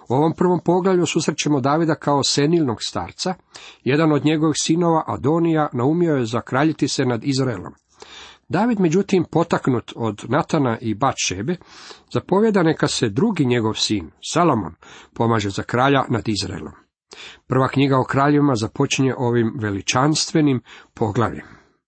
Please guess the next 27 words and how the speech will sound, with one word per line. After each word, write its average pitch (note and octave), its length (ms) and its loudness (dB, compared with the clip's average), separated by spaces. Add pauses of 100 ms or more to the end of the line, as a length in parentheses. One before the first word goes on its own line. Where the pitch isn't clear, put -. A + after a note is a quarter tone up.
(800)
Davidova A#2 500 2
snaga G#2+ 380 -2 (120)
opada, F3 320 0 (380)
Adonijin A#2+ 840 0
plan. - 300 -8 (1200)
Započnimo D#3 640 0
jednim C#3 380 2
tužnim A#2 460 -2
podatkom. - 560 -12 (760)
Kralj G#3 440 2
David B2+ 400 0
bjaše C3+ 360 0
ostario C#3+ 480 2
i B2 100 2
odmakao C#3 360 0
u B2 60 0
godinama. B2 500 0 (680)
Premda D#3+ 260 2
su E3 180 2
ga D#3 220 0
pokrivali B2+ 640 0
mnogim A#2+ 360 0
pokrivačima, A2 760 -2
nije B2 240 0
se - 160 -4
mogao G#2+ 320 -2
ugrijati. F#2 520 -8